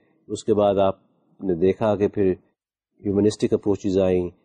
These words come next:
ایگزسٹینشلسٹ اپروچز آئیں اور اپروچز آئیں۔ اسی طرح جب بیہیویئر تھراپی میں کوگنیشن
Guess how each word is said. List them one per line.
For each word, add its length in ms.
ایگزسٹینشلسٹ 720
اپروچز 440
آئیں 220
اور 180
اپروچز 440
آئیں۔ 200
اسی 260
طرح 340
جب 280
بیہیویئر 540
تھراپی 480
میں 200
کوگنیشن 640